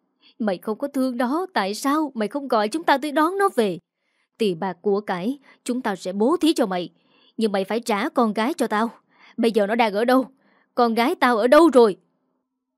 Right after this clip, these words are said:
Vì có tiếng người nói lớn nên đứa trẻ lại khóc thét lên. Lúc này Ngọc biết rõ ông bà Kha là ba mẹ ruột của Nhài.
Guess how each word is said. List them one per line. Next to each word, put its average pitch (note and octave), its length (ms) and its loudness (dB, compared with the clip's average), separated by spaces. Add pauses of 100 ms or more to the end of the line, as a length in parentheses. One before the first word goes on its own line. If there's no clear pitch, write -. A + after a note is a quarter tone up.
(140)
Vì A3+ 200 2
có A#3+ 140 2
tiếng C#4 260 2
người G#3+ 260 4
nói G3 180 0
lớn A3+ 500 2
nên A3 220 4
đứa A3 100 4
trẻ F#3+ 260 -2
lại F#3+ 140 -4
khóc A3 220 -6
thét C4 260 -4
lên. G3+ 200 -2 (520)
Lúc E4+ 180 4
này B3 160 2
Ngọc G#3 260 0
biết D#4 140 2
rõ G#3+ 240 -2
ông A#3+ 180 0
bà G#3 140 0
Kha G#3+ 320 -2 (220)
là G#3+ 160 0
ba B3 140 2
mẹ G#3 280 2
ruột F#3 180 -2
của A#3 100 -4
Nhài. F3+ 340 -2